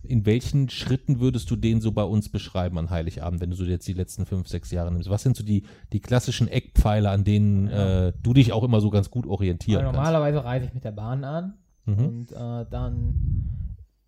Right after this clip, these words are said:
Speaker 2: ja, warten wir halt, meistens sind wir die Letzten, weil Oma und Opa sind schon, eh schon immer da.
Speaker 1: Mhm.
Speaker 2: Und, ähm, ja, dann sitzen wir halt erstmal eine Zeit lang und warten, bis eben alle da sind. Und auch dann sitzen wir da noch ein bisschen.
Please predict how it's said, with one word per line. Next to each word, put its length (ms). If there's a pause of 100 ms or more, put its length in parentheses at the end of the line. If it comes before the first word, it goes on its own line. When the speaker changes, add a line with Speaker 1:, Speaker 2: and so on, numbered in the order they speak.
(140)
Speaker 2:
ja, 380 (220)
warten 400
wir 80
halt, 180 (160)
meistens 320
sind 140
wir 80
die 60
Letzten, 300
weil 80
Oma 200
und 80
Opa 240
sind 120
schon, 180
eh 160
schon 140
immer 220
da. 320 (260)
Speaker 1:
Mhm. 300
Speaker 2:
Und, 360
ähm, 580 (260)
ja, 240
dann 320 (240)
sitzen 260
wir 100
halt 140
erstmal 300
eine 160
Zeit 260
lang 320
und 340
warten, 240
bis 140
eben 160
alle 240
da 240
sind. 300
Und 80
auch 140
dann 220
sitzen 240
wir 60
da 140
noch 120
ein 80
bisschen. 500